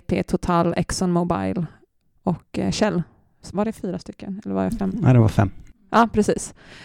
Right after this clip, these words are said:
Speaker 1: Och Shell är en av de här, och tillsammans så spenderade de, de här femhundratio miljarder dollar år tvåtusen nitton för att, för ny utvinning av fossila bränslen. Alltså ny utvinning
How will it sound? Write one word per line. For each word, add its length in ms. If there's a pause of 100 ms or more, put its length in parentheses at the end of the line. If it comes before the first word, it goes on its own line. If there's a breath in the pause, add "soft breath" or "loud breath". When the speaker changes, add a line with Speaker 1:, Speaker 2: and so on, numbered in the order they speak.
(140 loud breath)
Speaker 1:
Och 140
Shell 220
är 80
en 180
av 120
de 100
här, 240
och 180
tillsammans 600
så 80
spenderade 580
de, 440
de 160
här 80
femhundratio 1700 (360)
miljarder 1000 (260)
dollar 560 (380)
år 120
tvåtusen 520
nitton 560
för 300
att, 220 (100)
för 120
ny 500 (120)
utvinning 640
av 220
fossila 440
bränslen. 380
Alltså 180
ny 440
utvinning 500